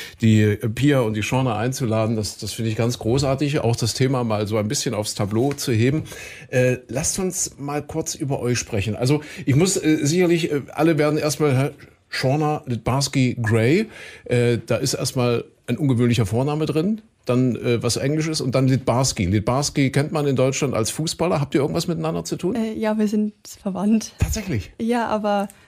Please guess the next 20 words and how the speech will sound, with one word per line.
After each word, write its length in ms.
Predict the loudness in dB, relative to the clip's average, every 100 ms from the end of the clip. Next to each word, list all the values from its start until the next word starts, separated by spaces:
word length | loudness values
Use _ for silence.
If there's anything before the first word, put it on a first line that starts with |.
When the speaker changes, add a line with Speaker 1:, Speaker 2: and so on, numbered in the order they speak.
| _
Speaker 2:
er 200 | -2 0 0
ist, 220 | -4 -16 -20 -20 _ _ _
ist 80 | -12
jetzt 160 | -10
nicht 140 | -10 -10
so 120 | -8
nah 240 | -4 -4
verwandt. 540 | -6 -8 -2 -2 -2 -8 _
Speaker 1:
Okay. 480 | -4 0 2 4 2 -2 -14 -20 -20 -20 -6
Du 100 | -2 -2
kommst, 600 | 0 -2 -2 -4 -6 -6
äh, 200 | -4 -4 -4 -6 -10 _
ursprünglich 640 | -4 -4 -6 -6 -6 -6 -6
aus 260 | -6 -4
Neuseeland, 680 | 0 2 4 4 2 0 -2
habe 100 | -4
ich 60 | -4
das 160 | -4
richtig 260 | -4 -6 -2
gelesen? 380 | 0 2 0